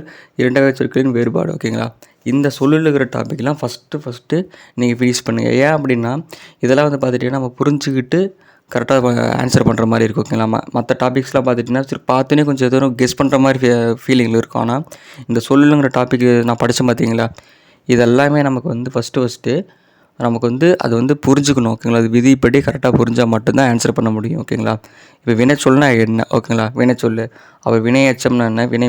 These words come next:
முற்றுனா என்ன நமக்கு தெரிஞ்சுக்கணும். ஃபஸ்ட்டு, ஃபஸ்ட்டு அதை முடிங்க. இந்த சொல்லுங்கிற சொல்லு, சொல்லு முடிச்சுட்டு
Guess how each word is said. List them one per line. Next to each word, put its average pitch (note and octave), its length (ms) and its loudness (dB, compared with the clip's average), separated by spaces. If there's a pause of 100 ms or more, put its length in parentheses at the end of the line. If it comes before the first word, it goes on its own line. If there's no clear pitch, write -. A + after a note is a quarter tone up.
முற்றுனா B2 360 -2
என்ன A#2+ 180 0
நமக்கு A2+ 260 -2
தெரிஞ்சுக்கணும். A#2 440 -4
ஃபஸ்ட்டு, - 220 -8
ஃபஸ்ட்டு A#2+ 280 -2
அதை A#2+ 200 0
முடிங்க. A2+ 280 0 (300)
இந்த A#2+ 100 0 (100)
சொல்லுங்கிற C3 300 4 (100)
சொல்லு, C3 140 2 (180)
சொல்லு C3+ 260 2
முடிச்சுட்டு B2 380 -6